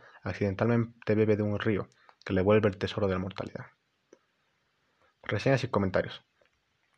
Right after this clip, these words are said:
El cuento El Inmortal me parece fantástico. En la primera parte tienes que averiguar por cuenta propia quién era la princesa de los Inge, o de qué trataba la Odisea de Alexander Pope. Si tienes este contexto, el cuento agarra mucho más valor para entender est-,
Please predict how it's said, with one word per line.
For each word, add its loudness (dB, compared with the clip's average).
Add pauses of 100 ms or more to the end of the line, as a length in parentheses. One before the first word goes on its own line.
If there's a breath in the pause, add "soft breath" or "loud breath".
(240)
El 0
cuento 6
El 8
Inmortal 4
me 2
parece 0
fantástico. -2
En 0
la 0
primera 0
parte 0
tienes 0
que 0
averiguar 4
por -2
cuenta 0
propia 0
quién 0
era 4
la 2
princesa -2
de 0
los -4
Inge, -6 (340 soft breath)
o 2
de 2
qué 4
trataba 4
la 4
Odisea 0
de 0
Alexander -4
Pope. -4 (480 soft breath)
Si -8
tienes 4
este 0
contexto, -2
el -2
cuento 0
agarra 4
mucho -2
más -2
valor 2
para 2
entender -4
est-, -10